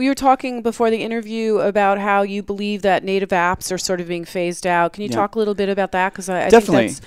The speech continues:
Speaker 1: that's, that's an interesting concept for people who now are finally saying, "We have to build an app."
Speaker 2: Yes.
Speaker 1: And I actually think it's all about notifications and messenger stuff and that pushing and pulling people back in. But I'd love to hear,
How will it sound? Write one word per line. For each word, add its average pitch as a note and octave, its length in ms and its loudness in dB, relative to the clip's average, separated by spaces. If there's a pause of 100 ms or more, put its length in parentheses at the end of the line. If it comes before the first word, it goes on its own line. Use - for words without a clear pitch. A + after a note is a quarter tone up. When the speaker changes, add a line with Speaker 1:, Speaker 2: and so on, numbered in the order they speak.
(340)
Speaker 1:
that's, G#3 240 2
that's - 20 2
an G#3 180 2
interesting A3 600 -4
concept G3+ 580 -4
for F#3+ 120 -6
people F#3+ 400 -4
who F#3+ 340 2 (460)
now G#3 380 6
are G3+ 60 4
finally F#3+ 300 0
saying, F#3 220 0
"We F#3 120 4
have F#3+ 100 2
to G3 80 -4
build F3+ 220 0
an F3+ 80 -2
app." G3+ 360 0 (240)
Speaker 2:
Yes. C3+ 160 -4
Speaker 1:
And G#3 120 2
I C4 160 6
actually C#4+ 240 0
think G#3 200 -4
it's G3+ 140 -4
all F3 200 4
about E3+ 460 2
notifications E3 920 -6
and D3+ 100 -6
messenger D3+ 440 -8
stuff D3+ 420 -6
and D3+ 160 -8
that - 160 -6
pushing F3 640 -4
and D#3+ 160 -8
pulling E3 240 -6
people D#3 260 -8
back - 280 -10
in. E3 180 -4
But D#3 200 -2
I'd F3 280 0
love G3 200 4
to G3 100 -6
hear, F3 400 0